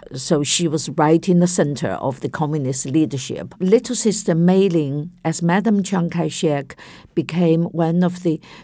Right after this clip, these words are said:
best-known women in the world during the Second World War. She went to America, she addressed the Congress, she, m-, there was a standing ovation f-,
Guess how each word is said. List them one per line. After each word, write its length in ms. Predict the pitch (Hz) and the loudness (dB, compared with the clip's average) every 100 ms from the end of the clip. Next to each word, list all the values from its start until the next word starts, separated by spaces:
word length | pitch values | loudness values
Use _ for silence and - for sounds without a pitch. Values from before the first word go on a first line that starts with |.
| _ | _
best-known 920 | - 208 214 - 170 160 147 147 151 | 0 2 2 -2 -2 -2 -2 -2 -2
women 520 | 143 147 131 120 123 - - _ | 2 2 0 -2 -4 -10 -20 _
in 200 | - 165 | -2 0
the 100 | 170 | 2
world 580 | 160 147 123 120 131 143 - - | 0 0 -2 -4 -6 -10 -16 -4
during 440 | 175 165 175 175 | 2 4 6 4
the 80 | 170 | 2
Second 460 | 165 180 175 175 143 | 0 -2 -2 -4 -2
World 460 | 147 131 135 131 | -2 -2 -6 -6
War. 340 | 147 120 - - - - | -4 -4 -4 -10 -16 -14
She 160 | - 180 | -2 2
went 200 | 160 190 | 4 2
to 120 | 190 | 2
America, 640 | 151 135 123 127 131 123 127 | 0 -2 -2 -4 -4 -2 -2
she 220 | - 170 | -2 -4
addressed 480 | 110 185 160 143 - | -2 0 0 0 -4
the 80 | 127 | -6
Congress, 840 | - 151 135 127 110 120 - - - - | -4 -4 -4 -4 -4 -2 -2 -4 -10 -8
she, 360 | - - 151 - | -4 -2 -2 -4
m-, 380 | 147 147 151 147 | -6 -4 -4 -2
there 120 | 135 | 0
was 200 | 131 135 | 0 -2
a 80 | 131 | -2
standing 640 | - - 156 147 143 131 | -4 -4 -4 -2 -2 0
ovation 680 | 131 127 135 143 - 131 120 | 0 0 -2 -4 -4 -6 -6
f-, 160 | - | -8